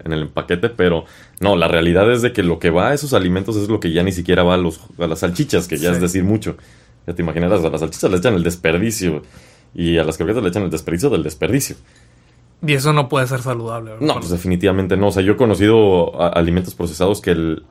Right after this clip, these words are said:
Speaker 1: el origen proteico, por ejemplo, te dicen tanto porcentaje, o sea, el primer in-, a veces el primer ingrediente es, es pollo. Pero eso se pueden decir inclusive añadiéndole exclusivamente plumas. Entonces, ¿qué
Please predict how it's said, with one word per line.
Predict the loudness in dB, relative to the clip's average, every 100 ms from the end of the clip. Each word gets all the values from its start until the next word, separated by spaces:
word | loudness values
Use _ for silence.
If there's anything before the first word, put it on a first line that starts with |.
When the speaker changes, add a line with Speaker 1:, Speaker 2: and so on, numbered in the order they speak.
| _
Speaker 1:
el | 0
origen | 0 0 0 -2 0
proteico, | 0 0 2 0 0 -2 -2 -2 -6 _
por | -8 -4
ejemplo, | -4 -4
te | -4
dicen | -4 -4 -4 -10 _ _ _
tanto | -8 -8 -8
porcentaje, | -8 -4 0 0
o |
sea, | 0
el | -4
primer | -4 -4 -2
in-, | -2 -2
a | -2
veces | -2
el | -4
primer | -2 -2 -2
ingrediente | -2 -2 0 -2
es, | -4 -8
es | -14 -6
pollo. | -4 -4 -8 -18 _ _ _ _
Pero | -4
eso | -2
se |
pueden | 2 4 4 2
decir | 0 0 0 0 0 -4
inclusive | -6 -4 -2 0 2
añadiéndole | 2 2 2 0 0
exclusivamente | -2 -4 -4 -2 -2 -4
plumas. | -2 -2 -2 -6 -12 _ _ _ -16 -16 -18 -20 _ _
Entonces, | -4 -4
¿qué | -4